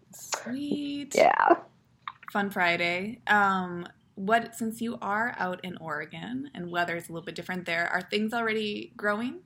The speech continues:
Speaker 1: Are you getting, like, garden goodies, or is it just setting stuff up?
Speaker 2: Uh, mostly setting stuff up, but the apple trees are blossoming, which is
Speaker 1: <gasps>
Speaker 2: always awesome.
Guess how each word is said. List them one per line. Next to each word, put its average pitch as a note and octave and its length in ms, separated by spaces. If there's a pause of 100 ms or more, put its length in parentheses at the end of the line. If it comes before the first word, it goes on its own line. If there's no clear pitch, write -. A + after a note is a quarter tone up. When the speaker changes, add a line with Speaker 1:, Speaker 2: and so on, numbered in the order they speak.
(120)
Speaker 1:
Are G#3 60
you G#3 100
getting, A3 320
like, G#3 400
garden G#3 300
goodies, A3 400
or F#3+ 80
is F#3 100
it F3+ 40
just F3 180
setting E3 220
stuff - 240
up? D#3 200 (440)
Speaker 2:
Uh, G3+ 180
mostly B3+ 500
setting F3 380
stuff - 300
up, - 240
but F3 160
the F3 80
apple D#3+ 340
trees A#3 320
are C4 80
blossoming, E3+ 720
which F#3+ 220
is E3+ 180
Speaker 1:
<gasps> - 60
Speaker 2:
always E3+ 440 (200)
awesome. D#3 680